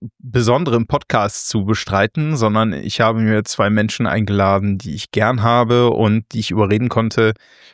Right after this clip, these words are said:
ähm, hier mit mir vielleicht sogar in eine Diskussion zu gehen. Ich bin Marcel, in der einen Ecke des Ringes haben wir Edgar.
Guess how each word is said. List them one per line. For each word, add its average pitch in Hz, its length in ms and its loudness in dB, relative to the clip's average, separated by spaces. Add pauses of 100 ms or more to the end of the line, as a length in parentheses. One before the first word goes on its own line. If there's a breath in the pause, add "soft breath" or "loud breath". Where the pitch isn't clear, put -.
(120)
ähm, 107 260 2
hier 117 220 2
mit 107 140 -2
mir 113 220 2
vielleicht 143 300 -2
sogar 143 160 -4
in 139 80 -2
eine 123 200 -2
Diskussion 98 500 -4
zu 98 120 -8
gehen. - 300 -12 (400 soft breath)
Ich - 320 -4
bin 160 140 -2
Marcel, 139 560 2 (180)
in 143 220 0
der 131 160 4
einen 123 260 2
Ecke 117 340 0
des 110 220 -2
Ringes 110 460 0
haben 113 160 0
wir 101 160 0
Edgar. 151 460 0